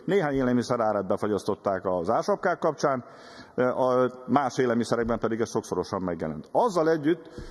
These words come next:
hogy nagyon érdekelne, rajtam kívül még sok millió magyar embert, eh, többfajta számítási módszer, hogy az, abban a bizonyos képzeletbeli, ö, fogyaszt-, virtuális fogyasztói kosárban milyen termékeket raknak bele önök,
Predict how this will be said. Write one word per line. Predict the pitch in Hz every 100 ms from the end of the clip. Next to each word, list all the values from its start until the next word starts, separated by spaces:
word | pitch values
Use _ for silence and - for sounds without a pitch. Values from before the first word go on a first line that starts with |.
| - -
hogy | 127 120 110 - - - - - - - _ _
nagyon | - 110 208 165
érdekelne, | 170 143 - 127 120 127 143 135
rajtam | 147 156 139
kívül | - 139
még | 135 131
sok | 208 -
millió | 120 123
magyar | 139 117
embert, | 117 107 104 92 - -
eh, | 120 113 98
többfajta | - 170 123 107
számítási | 107 131 113 107 107 -
módszer, | 127 131 - 107 156 - - - - - - -
hogy | 104 -
az, | 104 98 -
abban | 123 123
a |
bizonyos | 143 151 127 -
képzeletbeli, | 208 190 165 139 123 127 123 127 -
ö, | - 104
fogyaszt-, | - 208 175 -
virtuális | 117 226 - 135 120
fogyasztói | - 170 131 127 113
kosárban | 156 147 131 107
milyen | 143 151 -
termékeket | 135 123 110 104 104
raknak | 135 - 117
bele | 117 117
önök, | 104 143 185